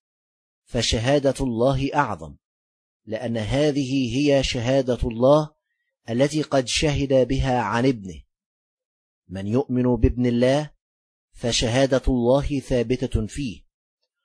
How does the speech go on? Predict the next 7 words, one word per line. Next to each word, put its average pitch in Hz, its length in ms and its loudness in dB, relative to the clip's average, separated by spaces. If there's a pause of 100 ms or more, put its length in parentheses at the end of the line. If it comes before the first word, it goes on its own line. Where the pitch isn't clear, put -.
(220)
ومن 104 280 -6
لا 123 140 4
يصدق 135 680 2
الله، 139 460 4 (560)
فقد 127 360 -2
جعله 123 640 2
كاذبا، 123 600 2